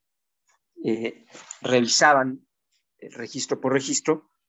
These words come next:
de manera muy ordenada para evitar que pudiéramos tener fallas en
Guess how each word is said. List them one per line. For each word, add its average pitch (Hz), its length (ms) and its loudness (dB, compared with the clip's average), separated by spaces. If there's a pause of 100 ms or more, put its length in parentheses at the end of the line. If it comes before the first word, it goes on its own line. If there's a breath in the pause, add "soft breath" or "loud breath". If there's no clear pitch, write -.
(280)
de 113 120 -4
manera 113 300 2
muy 123 160 2
ordenada 131 640 0
para 117 400 -8
evitar 123 480 -4
que 127 120 -2
pudiéramos 117 460 -4
tener 117 300 -6 (480)
fallas 131 760 -2 (220)
en 101 600 -16